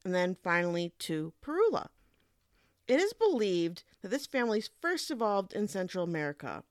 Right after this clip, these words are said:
where many species started migrating north before migrating south again. It is believed they originated in this region due to there being the greatest diversity of species located in this area.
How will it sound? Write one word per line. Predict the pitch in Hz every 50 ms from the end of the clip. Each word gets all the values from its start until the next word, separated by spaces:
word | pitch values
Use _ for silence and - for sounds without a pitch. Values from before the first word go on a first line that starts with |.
| _ _ _ _ - - _
where | - 220 214
many | 208 220 240 262 302 370
species | 403 - - - 247 247 240 - - 165 156 156 -
started | - - 220 233 240 269 240
migrating | 208 202 202 196 190 196 196 185 175 175 175 170
north | 185 185 175 151 147 160 - _ _ _
before | _ 262 254 254 220
migrating | 202 196 185 185 180 185 185 180 180 175 175
south | 165 - 165 151 147 147 147 -
again. | - 160 165 151 123 - - - 156 - _ _ _ _ _ _ _ _ _ _ _ _ _ _ _ _ _ _ _ _ _ _ _ _ _ _
It | - 254
is | 330 359 381
believed | 415 415 427 392 294 226 180 170 165 165 165 - - _ _ _ _ _
they | - 226 240
originated | 220 240 269 269 262 269 269 247 214 180
in | 185 196
this | 190 175 - -
region | 165 165 160 156 170 156 151 156 160 - _ _ _ _ _ _
due | - 247 254 285
to | 294 294 285
there | 262 220
being | 190 185 202 190 190
the | 175 160
greatest | 151 - 180 190 196 226 262 269 - -
diversity | 247 196 196 202 196 190 - - 185 170 160 160 180 170 - - _ _
of | - 202
species | - - - 208 185 170 - - 160 151 151 147
located | - 175 175 180 175 175 - - 165 160 - - -
in | - 165
this | 160 156 -
area. | 151 156 151 147 139 120 - -